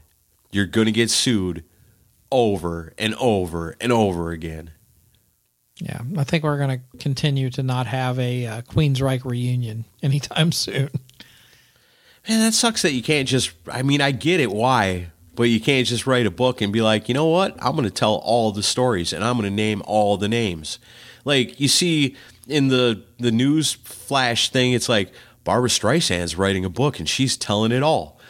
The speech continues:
Speaker 1: Why can't Geezer Butler tell it all? And why can't Jeff Tate tell it all?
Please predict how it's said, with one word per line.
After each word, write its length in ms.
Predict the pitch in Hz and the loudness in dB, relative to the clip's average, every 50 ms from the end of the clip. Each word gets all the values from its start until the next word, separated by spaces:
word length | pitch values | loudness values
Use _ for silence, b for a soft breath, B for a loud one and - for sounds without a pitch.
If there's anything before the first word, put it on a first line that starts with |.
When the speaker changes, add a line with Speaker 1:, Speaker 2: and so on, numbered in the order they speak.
| B B B B _ | B B B B _
Speaker 1:
Why 180 | - 113 127 131 | -2 -2 0 0
can't 280 | - 156 151 147 131 107 | 2 2 2 2 2 0
Geezer 300 | 143 165 165 139 156 147 | 2 2 4 4 2 2
Butler 400 | 131 - 208 240 208 - 120 110 | 2 0 0 0 0 -2 -2 -2
tell 300 | - - 139 120 107 101 | 0 0 0 2 2 2
it 80 | 95 | 2
all? 360 | 95 92 90 85 82 82 - _ - | 0 0 -2 -4 -6 -8 -12 _ -4
And 140 | 98 107 | -2 0
why 180 | 107 120 120 123 | 2 2 2 0
can't 320 | 117 - 147 135 127 120 | 0 0 2 2 2 2
Jeff 260 | - 147 147 147 - - | 0 0 0 0 -2 -2
Tate 320 | - 151 - - - - | -2 0 0 -2 -4 -4
tell 240 | - 123 107 95 95 | -2 0 0 2 2
it 60 | 87 | 0
all? 340 | 87 87 82 80 80 - | 0 -2 -4 -6 -8 -12